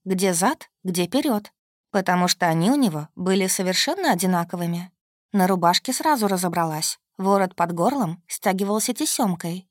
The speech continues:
и ее концы, как мне подсказывала логика, должны висеть спереди. Впрочем, отказываться от подарка я не планировала, так что быстро оделась. Сначала рубашку,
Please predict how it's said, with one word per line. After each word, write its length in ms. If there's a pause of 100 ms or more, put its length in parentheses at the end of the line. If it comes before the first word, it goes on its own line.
и 40
ее 220
концы, 400
как 220
мне 120
подсказывала 680
логика, 520 (120)
должны 480
висеть 280
спереди. 600 (640)
Впрочем, 580
отказываться 640
от 100
подарка 420
я 120
не 140
планировала, 760 (300)
так 220
что 220
быстро 340
оделась. 520 (120)
Сначала 480
рубашку, 520